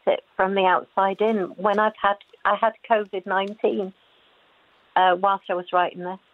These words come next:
And, uh, yeah, I was sitting, sitting in my home,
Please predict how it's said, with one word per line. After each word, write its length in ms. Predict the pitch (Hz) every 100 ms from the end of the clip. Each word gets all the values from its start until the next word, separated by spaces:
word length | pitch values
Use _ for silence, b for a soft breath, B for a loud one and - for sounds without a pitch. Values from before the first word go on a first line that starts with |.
| _ _ _ _ _ _ _
And, 440 | 185 175 175 175 170
uh, 260 | 175 175 -
yeah, 300 | - 190 185
I 100 | -
was 140 | 180 185 _ -
sitting, 500 | 196 - 185 175 165 _ - -
sitting 300 | 196 - 180
in 140 | 185 185
my 160 | 185 180
home, 340 | 185 185 185